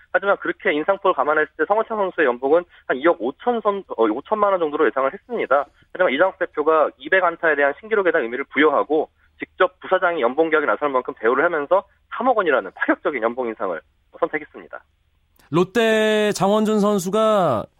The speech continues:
Speaker 2: 에프에이 자격으로 두산 베어스 유니폼을 입게 됐지 않습니까?
Speaker 1: 네.
Speaker 2: 에프에이 선수를 영입을 한, 한 후에는,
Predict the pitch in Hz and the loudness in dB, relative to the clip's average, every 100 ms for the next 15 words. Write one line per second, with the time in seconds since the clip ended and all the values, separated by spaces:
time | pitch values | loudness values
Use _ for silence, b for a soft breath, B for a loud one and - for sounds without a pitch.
0 | _ 160 - 220 208 196 185 170 170 160 | _ -6 0 0 2 0 0 0 0 0
1 | 110 - 160 226 220 202 185 - 180 151 | 0 -2 -2 0 2 0 -2 -4 -2 0
2 | 160 151 156 139 - 135 127 120 - 110 | 0 -2 -2 -2 -2 -4 -2 -4 -4 -8
3 | - 139 92 80 B B 185 131 139 190 | -4 -2 -2 -6 B B -2 0 0 0
4 | 196 202 190 202 175 185 190 202 190 - | 0 0 0 2 2 0 0 -2 -4 -6
5 | 147 202 196 190 180 214 202 214 220 220 | -2 0 0 -2 -2 -2 0 0 0 0